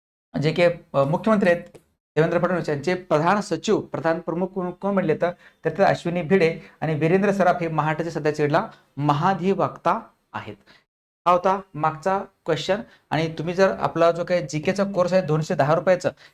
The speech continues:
हे जर कोर्स घेतला नसेल तर नक्कीच घ्या. नवीन बॅच पण लॉन्च होते, चारशे नव्याण्णव वाली स्पेशल जीकेची बॅच, ती पण तुम्ही पुढच्या आठवड्या-, आठवड्यामध्ये घेऊ शकता. सहा महिन्याची बॅच आहे, सर्वचे सर्व घटक त्यामध्ये कव्हर झाले आहेत. नक्कीच हा व्हिडिओ तुम्ही एकदा घेऊ शकता. अनुभव स्टडीचं ॲप आहे आपलं,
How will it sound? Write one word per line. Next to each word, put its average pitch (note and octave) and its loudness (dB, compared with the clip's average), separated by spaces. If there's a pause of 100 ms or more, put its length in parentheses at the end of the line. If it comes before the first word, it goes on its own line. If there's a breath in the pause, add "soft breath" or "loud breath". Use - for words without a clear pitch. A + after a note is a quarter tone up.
हे D#3+ -2
जर F3+ 4
कोर्स F#3 -2
घेतला D3 0
नसेल F3+ -2
तर E3 -4
नक्कीच D3 -2
घ्या. F3 2
नवीन D#3 -2
बॅच E3+ 2
पण F#3+ -6
लॉन्च E3+ -2
होते, F3 -4 (220)
चारशे D#3+ 2
नव्याण्णव D#3 0
वाली E3 2
स्पेशल E3 -2
जीकेची D3+ 0
बॅच, D#3+ 2
ती - -8
पण G#3+ 2
तुम्ही F#3+ -2
पुढच्या D#3 0
आठवड्या-, D3+ 0
आठवड्यामध्ये E3 -2
घेऊ D#3 -2
शकता. D3 -2 (220 loud breath)
सहा E3+ 0
महिन्याची F#3 -4
बॅच E3+ 2
आहे, E3+ 0 (220 loud breath)
सर्वचे F#3 0
सर्व G3+ 4
घटक - -2
त्यामध्ये F#3+ 0
कव्हर F3 4
झाले E3 -2
आहेत. D3+ -2 (420 loud breath)
नक्कीच D#3 -2
हा E3 4
व्हिडिओ D#3+ 0
तुम्ही D#3+ -4
एकदा G3 0 (280)
घेऊ D#3 -4
शकता. E3 -4
अनुभव E3 -4
स्टडीचं G3 -8
ॲप G3 0
आहे F#3+ 6
आपलं, D#3 0